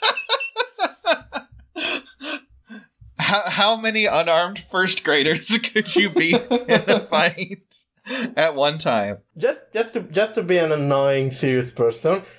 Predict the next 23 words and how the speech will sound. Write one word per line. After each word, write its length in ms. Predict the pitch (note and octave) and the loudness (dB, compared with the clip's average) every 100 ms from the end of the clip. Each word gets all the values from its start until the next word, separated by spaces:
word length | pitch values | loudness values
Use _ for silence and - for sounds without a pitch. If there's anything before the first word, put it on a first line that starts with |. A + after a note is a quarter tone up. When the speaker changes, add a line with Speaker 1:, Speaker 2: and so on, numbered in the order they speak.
| _ | _
Speaker 2:
uh, 240 | D#3 D3 - | 0 0 0
it 100 | F#3+ | 0
makes 200 | C4+ - | -2 0
sense 340 | B3+ F3 C3+ | 0 0 -2
because 220 | C3+ D3 | -2 0
it 100 | D#3 | 2
originally 540 | D#3+ F#3+ F#3+ G#3 F3 D#3+ | 2 2 2 4 4 4
was, 220 | D3+ D3 | 2 2
like, 180 | D3 D3+ | 0 0
a 60 | |
Tamagotchi, 720 | - B2+ C#3 D#3+ F#3+ F#3 A3 G#3+ | 0 0 0 2 2 2 -2 0
so 100 | D#3 | 0
it 80 | |
was 200 | C3 C3+ | 2 0
not 180 | C#3 C#3 | 2 2
necessarily, 480 | C#3+ C#3 C3 D3 C3+ | 0 -2 0 2 2
like, 180 | B2+ B2+ | 2 0
a 40 | |
power 380 | C3 B2 B2 C#3+ | -2 0 0 -2
level, 420 | C#3+ D#3 D#3 E3+ | 0 0 2 0
but 260 | D#3 A#2+ A2 | 0 -2 -2
the 60 | A2+ | -12
stage 800 | - - A#2+ A#2+ B2 A#2+ - | -6 0 2 2 0 -2 -4